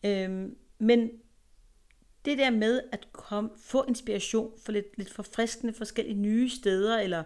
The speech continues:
nye steder fra. Øh, det kan jo også være, at du er på en, øh, workshop, hvor du møder nogen, øh, som har noget, en anden tilgang til tingene, eller, øh, selvfølgelig kan det også være underviseren, der underviser på en bestemt måde.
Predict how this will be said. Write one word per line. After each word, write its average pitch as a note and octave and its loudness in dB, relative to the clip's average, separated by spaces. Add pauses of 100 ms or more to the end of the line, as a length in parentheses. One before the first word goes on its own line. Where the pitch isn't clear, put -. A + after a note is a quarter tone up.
(340)
nye A#3+ 6
steder G#3 2
fra. A#3 -2 (520)
Øh, F3+ -2
det D#3+ -10
kan C4 0
jo D4+ 6
også A3 6
være, G#3+ 2
at G3+ -8
du F#3 -2
er E3 4
på F3+ 4
en, D#3 -4
øh, C#3 -6
workshop, G#3+ 2
hvor F3+ -4
du D#3+ -4
møder D#3+ 0
nogen, G3 -2 (400)
øh, E3+ 0
som F3 -8
har E3 -6
noget, E3 -4
en E3 -8
anden A#3 4
tilgang A3+ 0
til G3+ -14
tingene, G#3 0
eller, E3 0 (320)
øh, D#3+ -2
selvfølgelig F3 -4
kan E3 -8
det D#3 -2
også D#3+ -4
være - -4
underviseren, A3+ 0 (360)
der G3+ 2
underviser G3+ -2
på G3+ -8
en F#3 -6
bestemt - -6
måde. F#3 -6